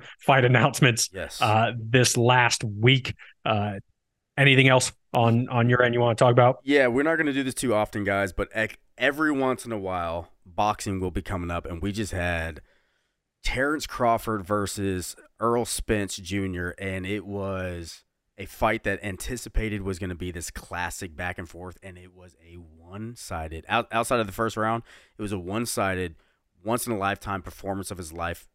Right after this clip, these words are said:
Speaker 2: um, performance by Terrence Bud Crawford. Dude, it was insane. Spence has never been knocked down, got knocked down three times. Um, realistically, the, it was a T K O stoppage, but, uh, he was just getting pummeled in the ninth round. Um, it is a,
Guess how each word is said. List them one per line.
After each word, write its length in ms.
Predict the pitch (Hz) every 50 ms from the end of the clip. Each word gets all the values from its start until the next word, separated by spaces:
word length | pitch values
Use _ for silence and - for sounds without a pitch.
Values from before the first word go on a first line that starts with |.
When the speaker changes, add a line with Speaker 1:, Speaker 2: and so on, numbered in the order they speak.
| _ _ -
Speaker 2:
um, 540 | 87 85 82 82 82 80 78 71 73 71 _ _ _ _ _ _ _ _ _ _ _
performance 400 | 90 - - 95 92 90 87 -
by 280 | - 98 90 85 85 82
Terrence 400 | - - 107 101 98 95 85 90
Bud 220 | 82 98 92 85
Crawford. 460 | - - 85 87 85 - - 92 85
Dude, 320 | - 101 104 117 127 127 127 - _ _ _ _
it 240 | _ 110 113 - -
was 320 | 104 98 95 95 92 87
insane. 680 | - - 98 95 92 - - 107 95 90 90 87 85 - _ _ _ _ _ _ _ _ _ _
Spence 340 | _ - _ 135 139 131 -
has 100 | 120 98
never 220 | 107 110 98 110
been 160 | 98 - 104
knocked 220 | 98 101 98 98 _
down, 180 | 107 95 92
got 160 | 87 90 82 85
knocked 200 | 87 82 - -
down 160 | 92 87 85
three 180 | - - 90
times. 380 | 85 - 78 71 73 76 - _ _ _ _ _ _ _ -
Um, 500 | 90 90 87 85 82 82 82 80 76 - _ _ _ _ _ _ _
realistically, 640 | 113 123 127 120 120 120 110 - 127 113 - 113 107 104
the, 320 | 95 98 95 92 87 85 _ 87
it 100 | 104 107
was 140 | 98 -
a 40 | 104
T 180 | 92 - - 127
K 200 | - 120 110 104
O 80 | 98 95
stoppage, 540 | - - 101 95 92 90 104 101 - - _
but, 220 | 104 95 92 - -
uh, 100 | 95 -
he 160 | - 101 107
was 140 | 95 95 85
just 120 | 85 - _
getting 200 | 107 - - _ _ _ _
pummeled 420 | - - - 117 110 104 104 95 92
in 60 | 90
the 80 | 92
ninth 280 | 90 85 87 87 85 -
round. 300 | 85 85 85 85 85 82 _ _ _ _ _ _ _ _
Um, 280 | - 95 95 95 85 85
it 120 | 117 107
is 300 | 110 120 123 120 110 92 92
a, 480 | 104 107 104 104 101 98 95 92 87